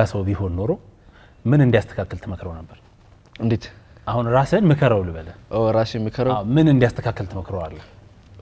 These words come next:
Speaker 2: እው-፣ እውነቱን ለመናገር፣ እ፣ ስለ በጣም ቢዚ ከመሆን የተነሳ፣ እ፣ ሞር ፋሚሊ ቼክ ማ-፣ አረጋለሁ፣ እንደዋወላለን። ግን በቃ የሆነ ከፋሚሊ ጋር ሞር እንትን ብል ደስ ይለኛል።
Speaker 1: እም።
Speaker 2: ይሄ ህይወት፣ ወጣትነት፣ እ፣ ምንድነው ቤተሰብ እንደዚህ አድርግ፣ እንደዚህ አድርግ፣ በቃ እንድትለወጥ አይደል የሚፈልጉት?
Speaker 1: እም።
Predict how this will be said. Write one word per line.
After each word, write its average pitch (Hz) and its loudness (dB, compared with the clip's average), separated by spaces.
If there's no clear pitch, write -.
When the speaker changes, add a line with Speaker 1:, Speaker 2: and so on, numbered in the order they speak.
Speaker 2:
እው-፣ 113 -2
እውነቱን 113 0
ለመናገር፣ 107 0
እ፣ 113 2
ስለ 156 2
በጣም 160 0
ቢዚ 123 -2
ከመሆን 117 -2
የተነሳ፣ 123 -4
እ፣ 107 -4
ሞር 117 0
ፋሚሊ 107 -6
ቼክ - -8
ማ-፣ 98 -4
አረጋለሁ፣ 120 0
እንደዋወላለን። 110 0
ግን 220 -4
በቃ 120 -2
የሆነ 127 0
ከፋሚሊ 104 -4
ጋር 92 -2
ሞር 98 -4
እንትን 98 -8
ብል 147 -6
ደስ 90 -8
ይለኛል። 69 -14
Speaker 1:
እም። 110 -8
Speaker 2:
ይሄ 127 -4
ህይወት፣ 131 0
ወጣትነት፣ 123 -4
እ፣ 113 -4
ምንድነው 147 2
ቤተሰብ 139 0
እንደዚህ 160 0
አድርግ፣ 151 2
እንደዚህ 147 0
አድርግ፣ 147 0
በቃ - -4
እንድትለወጥ 143 0
አይደል 143 2
የሚፈልጉት? 160 0
Speaker 1:
እም። 107 -4